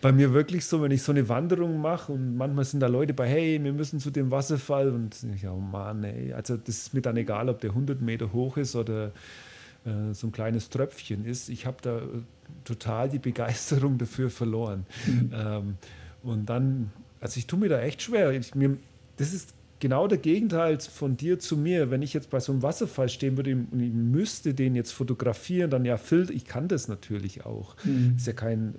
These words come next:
Speaker 1: im Endeffekt kein Hex-, Hexenwerk. Ähm, aber es langweilt mich echt.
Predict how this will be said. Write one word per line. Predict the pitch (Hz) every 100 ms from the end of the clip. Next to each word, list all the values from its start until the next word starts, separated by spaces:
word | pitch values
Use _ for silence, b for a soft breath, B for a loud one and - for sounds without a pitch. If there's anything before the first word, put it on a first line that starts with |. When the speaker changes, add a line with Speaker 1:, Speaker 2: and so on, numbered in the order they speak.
| 123
Speaker 1:
im | 113
Endeffekt | 113 123 120
kein | - 123
Hex-, | 90 156 - -
Hexenwerk. | 160 - 160 143 - - 113 110 101 - B B B B -
Ähm, | 123 131
aber | 127 135 135 - - - - _ _ - - -
es | 117 -
langweilt | 117 202 139 95 104
mich | 101 -
echt. | 139 -